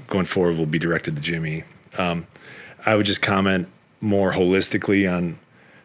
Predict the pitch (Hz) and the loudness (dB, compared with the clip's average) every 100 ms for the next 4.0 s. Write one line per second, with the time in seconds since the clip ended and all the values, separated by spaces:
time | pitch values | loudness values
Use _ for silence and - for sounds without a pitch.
0 | - 92 95 98 92 85 92 98 95 - | -8 -2 0 2 4 4 4 2 0 -4
1 | - _ - 87 85 82 82 98 _ - | -12 _ -4 -2 -2 -4 -8 -14 _ -8
2 | 95 95 101 - 92 104 98 - 101 95 | 0 0 0 -2 0 2 2 2 0 0
3 | 92 - - - _ - 90 87 82 - | 2 2 2 -2 _ -8 -2 -2 -2 -6